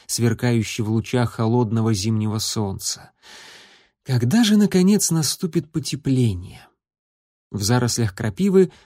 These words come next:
завтракала песчаная буря. "Привет, Огнегриф!" — весело крикнула она.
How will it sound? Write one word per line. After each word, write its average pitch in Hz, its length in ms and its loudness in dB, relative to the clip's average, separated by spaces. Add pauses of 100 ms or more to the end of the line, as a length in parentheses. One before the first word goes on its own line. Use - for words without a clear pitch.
(120)
завтракала 175 680 -2
песчаная 147 600 -4
буря. 104 460 -6 (440)
"Привет, 254 460 4
Огнегриф!" — 226 680 4 (300)
весело 113 460 2
крикнула 110 500 0
она. 101 360 -4